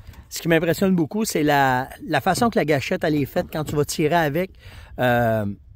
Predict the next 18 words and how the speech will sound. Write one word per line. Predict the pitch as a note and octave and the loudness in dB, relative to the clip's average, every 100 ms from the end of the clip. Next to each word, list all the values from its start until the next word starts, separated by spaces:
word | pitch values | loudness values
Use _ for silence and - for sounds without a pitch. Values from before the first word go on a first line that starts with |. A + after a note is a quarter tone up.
| - - - - - - - - | -20 -20 -20 -20 -20 -20 -20 -14
juste | G#2+ F#3+ A3+ G3+ | 4 6 6 4
l'angle, | G3 A3 A#3 G3 | 4 6 4 2
la | D#3 | 0
façon | D#3+ E3 F3+ | 0 0 0
qu'elle | F3 E3 | 2 0
est | |
donnée, | D#3+ D#3 C#3+ F3+ | 2 2 2 2
la | F#3 C3 | 2 0
pression | E3+ E3+ D3 G3+ | 0 0 0 -2
que | F#3+ | -2
tu | |
vas | D3+ | -2
mettre | D3 D3+ | -2 0
sur | D3+ | 0
la | |
gâchette, | C#3 A#2+ - F3+ | 2 -2 -2 -6
c'est | - - - | -4 -8 -2
impressionnant | E3+ E3+ F3 - D3+ D#3 F3+ | -2 0 -2 0 -2 0 -2